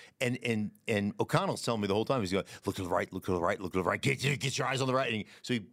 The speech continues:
goes, takes a snap, da, da, da, and he looks to the right. He said, "Yes." And he turns and he throws it, and there it is, touchdown on the whip route,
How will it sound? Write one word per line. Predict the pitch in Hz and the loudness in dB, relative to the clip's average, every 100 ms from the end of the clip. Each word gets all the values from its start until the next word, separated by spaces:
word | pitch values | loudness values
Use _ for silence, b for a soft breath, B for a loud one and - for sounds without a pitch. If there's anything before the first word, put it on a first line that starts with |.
| - | -6
goes, | 120 - - | -4 -4 -8
takes | 151 135 | -10 -8
a | |
snap, | 110 151 120 | -4 -4 -2
da, | 147 | -2
da, | |
da, | 160 165 - | 0 -2 -2
and | 127 | -2
he | |
looks | 127 143 - | 0 -2 -4
to | |
the | 127 | 0
right. | 139 131 113 B B | 2 2 0 B B
He | - | -12
said, | - 113 | -8 -2
"Yes." | - - - - - | -2 -2 -6 -12 -4
And | 123 127 | -2 0
he | 123 | 0
turns | - - 165 160 | -2 -2 0 0
and | 127 | -2
he | 113 | -6
throws | - 196 196 190 117 | -6 0 2 2 0
it, | 113 104 b b - | -2 -2 b b -2
and | 120 | 2
there | 135 143 | 4 4
it | 139 | 2
is, | 127 | 0
touchdown | - 143 139 - 120 104 | 0 0 0 0 0 2
on | 101 | 2
the | |
whip | 101 123 127 | 2 0 2
route, | 101 92 | 0 2